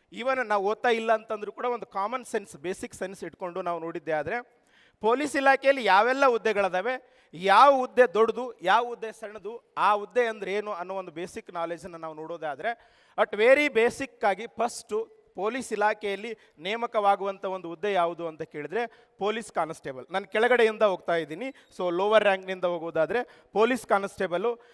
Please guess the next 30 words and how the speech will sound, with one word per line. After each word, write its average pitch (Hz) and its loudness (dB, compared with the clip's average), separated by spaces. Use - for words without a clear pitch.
ಈ 247 0
ಪೊಲೀಸ್ 269 2
ಕಾನ್ಸ್ಟೇಬಲಲ್ಲಿ 254 0
ಬೇರೆ 233 4
ಬೇರೆ 233 4
ಯೂನಿಟ್ಸ್ 220 -6
ಅದಾವೆ. 135 -6
So, 190 0
ಆ 196 10
ಯೂನಿಟ್ಸ್ಗಳು 226 2
maybe 208 -4
ಡಿ 196 -2
ಆರ್, 202 4
ಸಿ 196 -8
ಆರ್ 185 4
ಇರ್ಬೋದು, 175 -8
ಹ್ಮ್, 254 -20
ರಿಸರ್ವ್, 180 0
ಕೆ 196 2
ಎಸ್ 208 2
ಆರ್ 190 6
ಪಿ 185 -6
ಇರ್ಬೋದು, 180 -4
ಅವುಗಳನ್ನ 226 2
ನಾನು 214 0
ಮುಂದೆ 202 -2
ಚರ್ಚೆ 190 -4
ಮಾಡ್ತಾ 175 -2
ಹೋಗ್ತೀನಿ. 143 -6
So, 214 2